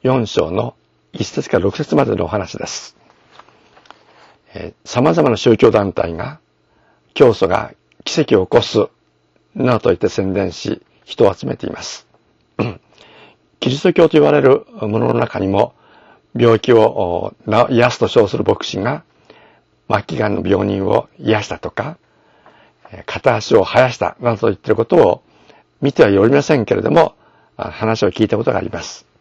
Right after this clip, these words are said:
確かに聖書には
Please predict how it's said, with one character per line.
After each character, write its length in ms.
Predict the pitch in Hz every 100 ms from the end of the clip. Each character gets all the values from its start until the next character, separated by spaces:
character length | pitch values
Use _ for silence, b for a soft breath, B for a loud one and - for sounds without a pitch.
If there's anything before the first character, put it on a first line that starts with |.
| _ _ _ _ _ _ _ _ _ _ _ _ b b b b b b b
確 280 | - 170 -
か 100 | 120
に 260 | 107 98 - _ _ _ _ -
聖 220 | - 104
書 160 | -
に 100 | 87
は 240 | 92 131